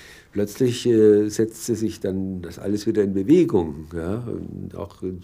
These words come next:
neue Turbulenzen entstehen. Und, äh,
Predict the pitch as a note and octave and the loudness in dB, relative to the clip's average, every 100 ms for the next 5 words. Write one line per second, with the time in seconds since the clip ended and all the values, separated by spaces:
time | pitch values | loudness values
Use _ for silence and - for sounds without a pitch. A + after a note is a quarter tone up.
0 | - G2 G2 F2 F2 F#2 F#2 G2 A2 G2+ | -14 -12 -10 -12 -8 -2 -2 0 0 2
1 | A#2 C3 C#3+ C#3 A2 G2+ - G2+ F2 E2 | 4 4 2 2 2 2 2 4 4 2
2 | D2 - - - - - _ - E2 E2 | -2 -10 -12 -12 -16 -20 _ -8 -4 -4
3 | D#2 F2 E2 E2 | -2 0 2 2